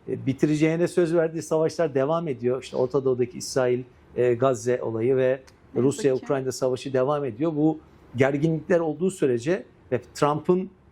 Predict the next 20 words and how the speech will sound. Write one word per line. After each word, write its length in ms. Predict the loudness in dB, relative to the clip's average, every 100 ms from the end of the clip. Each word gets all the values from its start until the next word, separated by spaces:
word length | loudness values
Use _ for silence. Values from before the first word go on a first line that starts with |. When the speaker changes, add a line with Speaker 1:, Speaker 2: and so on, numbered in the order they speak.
| -20 -4
Speaker 1:
e, 340 | 0 2 0 2
bu 200 | 0 0
ticari 440 | 0 2 2 -2
bakış 220 | -6 -6
açısı 300 | -10 -8 -2
olduğu 240 | 0 2 0
sürece 480 | 0 0 2 -2 -2 _ -6
altın 320 | -2 -2 0
artabilir 500 | 0 0 0 -2 -2
ki 280 | -4 0 0
Amerikan 420 | 0 -4 -4 -2
Merkez 340 | -2 -2 -2 -2
Bankası 360 | -4 -4 -10
Fed 320 | 0 0 2 2
de, 200 | 2 0 _ _ -6
e, 100 | -2
yavaş 580 | 0 0 2 2 0
yavaş 160 | 0 0
faizlerini 640 | 0 0 0 -4 -6 -6
düşürüyor. 500 | -6 -2 2 4 2